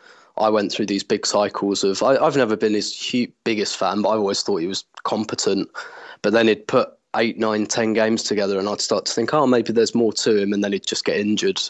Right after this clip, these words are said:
And, you know, I'd just fall into this never-ending cycle of once he hits that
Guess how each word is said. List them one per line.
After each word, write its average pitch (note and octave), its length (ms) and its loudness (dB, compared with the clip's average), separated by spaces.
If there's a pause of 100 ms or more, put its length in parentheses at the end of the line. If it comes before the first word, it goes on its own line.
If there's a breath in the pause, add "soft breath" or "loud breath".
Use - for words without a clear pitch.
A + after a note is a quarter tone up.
And, G2 320 0 (480 loud breath)
you G#2 60 2
know, G2 140 4
I'd G2+ 120 -2
just - 380 -4
fall G#2+ 240 4
into G2+ 180 0
this G#2+ 160 0
never-ending G2+ 560 4
cycle G#2 480 0
of G2 120 -2
once G#2 260 0
he G#2+ 100 0
hits - 320 0
that - 240 0